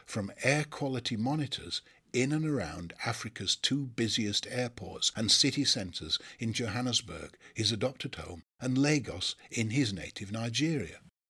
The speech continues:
This is just the kind of potentially transformative project the competition was designed for. Without access to supercomputing,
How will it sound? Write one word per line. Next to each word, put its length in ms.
This 220
is 160
just 380
the 80
kind 320
of 120
potentially 580
transformative 920
project 500
the 80
competition 640
was 160
designed 480
for. 280
Without 400
access 460
to 100
supercomputing, 1120